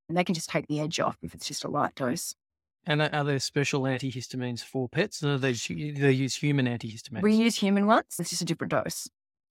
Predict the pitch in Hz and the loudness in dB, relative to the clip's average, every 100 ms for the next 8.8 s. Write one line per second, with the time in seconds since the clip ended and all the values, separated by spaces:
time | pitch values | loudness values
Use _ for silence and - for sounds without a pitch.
0 | - 117 - _ _ _ - 147 147 - | -12 -10 -10 _ _ _ -2 0 0 2
1 | 160 151 170 165 - 165 - 196 175 143 | 2 2 -4 -4 -4 -4 -2 -2 -2 -4
2 | 135 127 120 123 120 113 135 117 - 120 | 0 2 6 6 6 2 -4 -4 0 0
3 | - 147 127 120 120 120 - 131 123 127 | 0 -4 -4 -4 -6 -8 -4 -4 -4 -8
4 | 117 127 - 123 117 127 117 120 120 135 | -6 -8 -6 -6 -4 -4 -2 0 0 -2
5 | - 123 - 135 147 160 147 151 135 135 | -8 -8 -4 -4 0 0 2 0 0 -2
6 | 127 127 - 127 127 123 127 - 131 131 | 0 0 0 0 0 0 -4 0 0 0
7 | 131 127 123 120 - 139 135 131 123 131 | -2 -2 -2 -2 0 2 2 2 -4 -2
8 | 143 127 127 127 135 165 233 - | 2 4 4 4 4 4 4 0